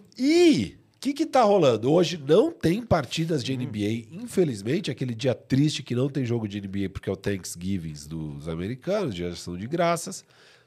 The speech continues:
Speaker 1: Mas amanhã tem, e não é só um joguinho qualquer, não. É um monte de jogos, um monte de jogos e jogos importantíssimos, porque é a penúltima data da fase de grupo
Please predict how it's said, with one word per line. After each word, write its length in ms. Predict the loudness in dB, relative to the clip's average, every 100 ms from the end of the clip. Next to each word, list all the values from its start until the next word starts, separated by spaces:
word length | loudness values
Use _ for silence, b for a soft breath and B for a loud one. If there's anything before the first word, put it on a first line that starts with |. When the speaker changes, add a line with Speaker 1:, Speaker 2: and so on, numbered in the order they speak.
| _
Speaker 1:
Mas 160 | 0 2
amanhã 260 | 4 2
tem, 460 | 2 2 2 0 -8
e 120 | -6
não 120 | -4 -2
é 100 | 0
só 180 | 0
um 80 | 0
joguinho 320 | 0 0 -2 0
qualquer, 360 | -2 -2 -4
não. 300 | 0 2 2
É 40 | 0
um 60 |
monte 560 | -6 -2 2 2 -2 -4
de 180 | -2 0
jogos, 560 | 4 4 2 -4 -10 -16 _ _
um 80 | -16 -6
monte 400 | 2 2 2 -6
de 140 | -8
jogos 520 | 0 2 2 -2 -12 -16 -8
e 100 | -6
jogos 580 | 0 2 2 -2 -8 -12 B B B B
importantíssimos, 1080 | -10 -8 0 0 0 -4 0 0 0 -2 -4
porque 440 | -4 2 0 0 -4
é 80 | 0
a 100 | 0
penúltima 920 | -2 -2 -2 -2 -2 -2 -4 -4 -2
data 360 | 2 0 0
da 120 | -2 0
fase 260 | 2 0
de 100 | -2
grupo 560 | -4 0 0 0 -6